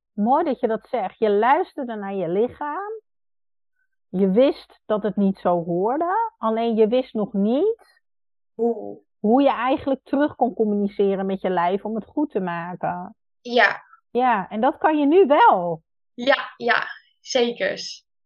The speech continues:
Speaker 1: Fantastisch.
Speaker 2: Ja.
Speaker 1: Nou, super, echt te gek dat je te gast wilde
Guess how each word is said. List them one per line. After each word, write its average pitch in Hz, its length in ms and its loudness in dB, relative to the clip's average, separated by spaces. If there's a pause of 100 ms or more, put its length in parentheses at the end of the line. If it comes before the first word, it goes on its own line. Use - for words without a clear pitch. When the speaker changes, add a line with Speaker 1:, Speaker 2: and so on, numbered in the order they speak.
Speaker 1:
Fantastisch. 214 1160 -2 (180)
Speaker 2:
Ja. 240 540 0
Speaker 1:
Nou, 220 280 2 (540)
super, 359 480 4
echt 320 360 0
te - 100 -2
gek - 400 -4
dat - 180 -4
je - 100 0
te 277 120 -4
gast 302 260 0
wilde 262 280 2